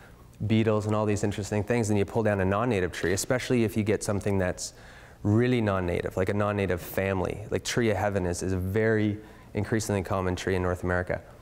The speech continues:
And you pull that down, and there's just, there's nothing in there. And if you look at a leaf from one of these trees, there's no bite marks on it, right? If you look at a birch tree or something, and,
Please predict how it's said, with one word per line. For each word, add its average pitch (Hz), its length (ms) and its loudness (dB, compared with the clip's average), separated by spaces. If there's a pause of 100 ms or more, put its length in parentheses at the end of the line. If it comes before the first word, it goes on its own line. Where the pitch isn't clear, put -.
(340)
And 113 180 4
you 107 80 4
pull 117 220 0
that 107 180 0
down, 101 220 2
and 98 180 2
there's 98 160 2
just, - 460 -2
there's 98 160 0
nothing 95 320 -2
in 98 100 0
there. 90 140 -2
And 101 180 -2
if 101 100 0
you 117 60 4
look 117 200 4
at 98 100 2
a 92 40 4
leaf 110 540 2 (280)
from 110 160 -2
one 104 100 2
of 101 40 0
these 98 140 2
trees, 95 380 2
there's 101 180 2
no 104 140 2
bite 95 260 -2
marks 82 240 -4
on - 140 -4
it, - 120 -12 (200)
right? - 160 -2 (240)
If 110 240 -4
you 117 160 4
look 113 160 2
at 104 80 2
a 98 60 0
birch 107 320 0
tree 110 200 2
or 107 80 2
something, 101 480 0 (380)
and, 98 560 0